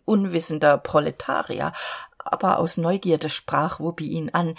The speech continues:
"Na, Vater Tobold, was machen denn die alten Knochen?"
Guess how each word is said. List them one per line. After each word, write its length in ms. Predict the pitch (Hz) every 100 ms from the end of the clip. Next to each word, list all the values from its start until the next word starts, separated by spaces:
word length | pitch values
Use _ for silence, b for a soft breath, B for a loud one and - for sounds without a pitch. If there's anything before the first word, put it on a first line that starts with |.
| B B B
"Na, 400 | 196 208 202 320 -
Vater 600 | - 156 151 143 147 -
Tobold, 680 | 185 185 175 175 180 - B B B B
was 160 | 170 190
machen 320 | 196 196 180
denn 160 | 180
die 160 | 190 190
alten 280 | 175 170 185
Knochen?" 460 | - 196 - 190